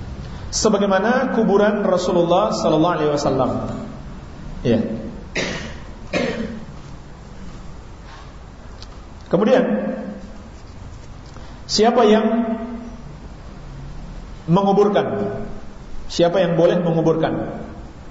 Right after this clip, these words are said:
Pertama, tidak boleh kaum wanita. Walaupun yang dikuburkan adalah wanita. Ini beda dengan memandikan.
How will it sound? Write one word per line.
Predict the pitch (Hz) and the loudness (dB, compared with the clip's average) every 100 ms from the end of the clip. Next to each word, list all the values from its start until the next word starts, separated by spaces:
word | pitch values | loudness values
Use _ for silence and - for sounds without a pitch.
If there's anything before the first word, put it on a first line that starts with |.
| - - - - - - - - - | -14 -14 -12 -12 -12 -12 -14 -6 0
Pertama, | 190 269 233 208 214 | 2 4 4 2 4
tidak | 233 240 196 | 4 6 6
boleh | 214 240 - - - | 6 6 2 0 4
kaum | 220 226 | 6 6
wanita. | 214 196 185 175 190 190 - - - - - - - - - - - - - | 6 4 4 0 0 -4 -6 -8 -12 -14 -12 -10 -10 -10 -10 -12 -12 -12 -2
Walaupun | - 185 196 175 - | 4 6 8 6 6
yang | 214 214 214 214 208 214 214 - - - | 6 6 6 4 4 2 -2 -4 -2 0
dikuburkan | 190 214 269 262 214 202 | 2 4 4 4 4 4
adalah | 196 196 247 196 | 4 4 4 4
wanita. | 196 185 180 - - - - - - - - - | 4 4 2 0 0 -4 -6 -8 -10 -10 -8 0
Ini | 165 185 | 4 6
beda | 170 196 | 6 6
dengan | 170 160 190 | 4 2 2
memandikan. | 170 180 190 214 185 | 4 4 4 4 4